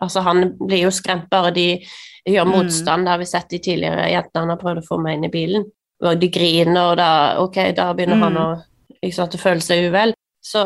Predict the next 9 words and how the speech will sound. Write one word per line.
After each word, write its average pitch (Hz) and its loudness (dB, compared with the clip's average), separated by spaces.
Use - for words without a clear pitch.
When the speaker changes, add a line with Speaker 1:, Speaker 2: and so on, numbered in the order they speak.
Speaker 2:
Mm. 208 -2
Speaker 1:
så 190 0
det 202 -2
passer - -4
ikke 185 -2
helt. 226 -4
Mm. 185 -6
Speaker 2:
Nei, 233 4
det 233 -6